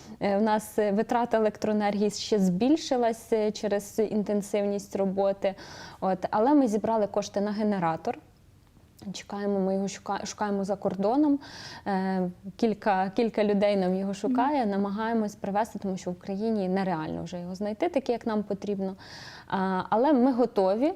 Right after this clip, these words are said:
Speaker 1: на той випадок, якщо буде, не дай Боже, блекаут. Ми зробимо все, аби енергія їхала за розкладом туди,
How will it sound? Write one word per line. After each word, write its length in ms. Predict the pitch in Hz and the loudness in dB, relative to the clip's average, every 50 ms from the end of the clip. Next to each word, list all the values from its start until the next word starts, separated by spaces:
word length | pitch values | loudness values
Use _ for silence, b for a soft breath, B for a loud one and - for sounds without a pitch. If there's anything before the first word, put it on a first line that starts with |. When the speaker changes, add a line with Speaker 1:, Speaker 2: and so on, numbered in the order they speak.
| - - | -2 -2
Speaker 1:
на 160 | 214 220 220 214 | 0 2 2 2
той 220 | - 240 254 240 | 2 2 4 4
випадок, 540 | 220 214 220 - 247 285 320 294 277 247 247 | 2 2 2 2 2 4 4 4 4 4 2
якщо 300 | 220 - - - 254 240 | -2 -2 0 0 0 2
буде, 220 | 220 214 202 208 | 2 2 2 2
не 140 | 208 202 190 | 0 0 0
дай 140 | 180 202 202 | 0 -2 -2
Боже, 220 | 196 190 185 190 185 | -2 -2 -2 -2 -2
блекаут. 580 | 175 - 185 180 - - 160 151 151 180 - - B B B B B - | -2 -2 -4 -4 -4 -4 -4 -4 -4 -6 -10 -12 B B B B B 0
Ми 140 | 254 294 269 | 2 2 2
зробимо 460 | - - 196 180 180 180 185 190 190 | 2 0 -2 -2 0 0 0 0 -2
все, 200 | 196 - - 294 302 | -4 -2 0 0 2
аби 580 | 254 214 190 180 208 208 196 190 185 180 180 - - | 2 0 0 0 2 2 2 2 2 0 -2 -2 -2
енергія 640 | 208 226 247 277 277 240 196 202 185 180 175 175 180 - - - - | -2 0 0 0 0 0 0 -2 -2 0 -2 -2 -4 -8 -14 -14 -8
їхала 560 | - 208 202 254 254 - - 226 202 202 196 | -6 0 0 0 0 2 2 4 6 6 4
за 160 | 202 196 214 220 | 4 4 4 4
розкладом 720 | 277 349 370 311 - - 302 269 247 226 240 269 294 269 | 4 4 4 2 2 2 2 4 4 6 6 6 6 4
туди, 340 | - - 254 233 208 240 277 | 4 4 2 2 4 2 0